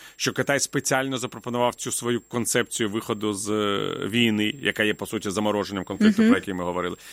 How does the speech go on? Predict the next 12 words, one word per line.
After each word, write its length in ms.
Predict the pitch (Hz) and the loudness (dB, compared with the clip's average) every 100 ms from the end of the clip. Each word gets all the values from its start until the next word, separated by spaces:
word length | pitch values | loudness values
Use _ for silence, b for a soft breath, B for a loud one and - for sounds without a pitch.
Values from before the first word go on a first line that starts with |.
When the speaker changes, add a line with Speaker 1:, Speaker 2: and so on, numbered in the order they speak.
| B | B
Speaker 1:
тільки 260 | 156 135 | -2 0
чомусь 300 | 120 131 131 | -2 -2 -2
без 200 | 107 127 | 0 0
російської 500 | 120 123 123 - 120 | 0 -2 -2 -2 -2
участі 420 | 110 - - - - _ b b b b | -2 -4 -10 -14 -20 _ b b b b
замороження, 600 | 113 120 107 101 107 110 - _ _ - | -2 0 0 -2 -4 -10 -14 _ _ -4
а 140 | 113 | -2
на 320 | 113 113 107 101 | 0 2 2 0
російських 540 | 113 - 107 - 101 | -2 -4 -6 -6 -6
умовах. 300 | 104 98 - - _ b b b b | -4 -4 -4 -12 _ b b b b
Що 180 | - - | -2 -2
Китай 460 | - 147 165 175 | 0 0 0 0